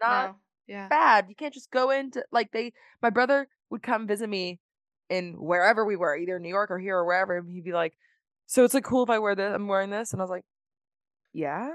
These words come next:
Speaker 1: I was like, "Do you, do you care about what you wear?" He goes, "No, it's just that they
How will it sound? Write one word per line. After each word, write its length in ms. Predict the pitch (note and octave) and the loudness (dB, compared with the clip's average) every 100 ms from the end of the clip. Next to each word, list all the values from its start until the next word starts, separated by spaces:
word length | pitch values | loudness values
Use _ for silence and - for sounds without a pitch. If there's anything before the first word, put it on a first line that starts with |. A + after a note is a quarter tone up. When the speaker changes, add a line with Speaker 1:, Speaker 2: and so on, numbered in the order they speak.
| E4 | -12
Speaker 1:
I 40 | |
was 120 | G#3+ | -12
like, 120 | G3+ F3 | -10 -10
"Do 60 | |
you, 100 | A#3+ - _ _ _ _ _ - | -12 -14 _ _ _ _ _ -8
do 60 | F3+ | -4
you 60 | |
care 120 | G#3 | 0
about 140 | G#3 B3 | 0 0
what 60 | B3 | -2
you 60 | G#3+ | -2
wear?" 160 | - | -2
He 60 | C4 | 0
goes, 160 | G#3+ G3 | -2 -4
"No, 240 | G3+ D4 | -6 -4
it's 140 | F#3 - | -6 -6
just 180 | F#3+ - | -6 -2
that 200 | F3+ - | 0 0
they 340 | F#3 F3+ F3+ | -2 -2 -10